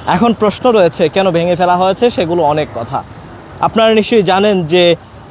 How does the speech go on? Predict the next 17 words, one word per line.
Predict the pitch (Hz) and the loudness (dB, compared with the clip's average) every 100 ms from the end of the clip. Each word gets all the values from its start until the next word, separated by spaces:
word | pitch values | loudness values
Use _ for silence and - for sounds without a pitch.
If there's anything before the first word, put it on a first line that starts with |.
| - - | -20 -16
বাংলার | 139 180 208 214 | -4 0 2 0
স্বাধীনতা | - 185 214 226 233 | 0 0 0 0 -2
সংগ্রামের | 233 214 208 214 202 | -2 0 2 2 0
ইতিহাস | 175 170 214 233 214 143 | 0 0 0 2 2 0
ধারণ | 160 185 214 | 0 2 2
করে | - 180 | 0 0
নির্মিত | 165 175 180 175 | 2 0 0 0
করা | 170 156 | 0 0
হয়েছিল | 160 190 180 226 247 | 2 0 0 2 4
এই | 240 156 | 4 2
ভাস্কর্য। | 143 156 - 156 101 117 - - - - - - - - | -2 -4 -2 -4 -4 -14 -14 -20 -20 -20 -20 -20 -14 -2
এইসব | 196 - 202 | 0 2 0
ভাস্কর্যে | 190 - 254 233 | -2 0 0 2
ফুটে | 208 208 220 | 0 0 2
উঠে | 247 196 240 226 202 226 | 2 4 4 2 2 -4
উঠানো | 185 180 175 220 233 | 0 0 0 0 0
হয়েছিল | 202 208 226 220 | 0 0 0 0